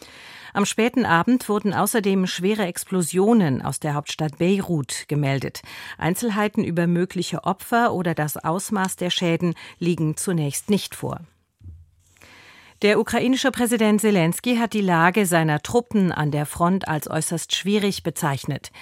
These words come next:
Dies betreffe jeden einzelnen Frontabschnitt, sagte er in seiner abendlichen Videoansprache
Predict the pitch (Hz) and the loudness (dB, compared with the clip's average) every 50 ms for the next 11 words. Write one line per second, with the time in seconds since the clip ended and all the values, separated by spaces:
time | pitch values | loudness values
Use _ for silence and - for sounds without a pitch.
0 | - - - - - - - - 202 202 202 - - 202 185 - - 190 175 - | -18 -12 -12 -12 -10 -10 -8 -2 0 2 2 2 0 -2 -2 0 2 2 2 2
1 | - 202 190 185 180 - - 165 180 190 190 208 214 208 185 - - 170 165 165 | 2 2 2 2 2 2 0 -2 -2 -2 0 0 0 0 0 0 0 0 0 0
2 | - 185 170 170 170 170 175 - - 175 185 214 220 - - 160 - - - - | 0 0 0 2 0 0 -2 -4 -2 0 2 2 0 0 -4 -6 -6 -6 -4 -2
3 | 160 147 139 - - - - 151 156 151 135 - - - - - 160 156 147 - | -2 -4 -4 -6 -14 -10 -6 -2 -2 -2 -2 -2 -6 -6 -2 0 0 0 0 -2
4 | - 160 160 151 - 151 147 147 151 151 - 160 160 - 160 - 165 156 - 180 | -2 -2 -2 0 0 0 0 0 0 2 2 2 2 0 -2 -6 -6 -6 -2 -4
5 | 160 156 196 196 214 196 175 160 160 156 160 - - - 175 165 170 - 175 160 | -2 -2 -2 -2 0 0 0 2 0 0 0 -2 0 2 2 4 4 4 2 0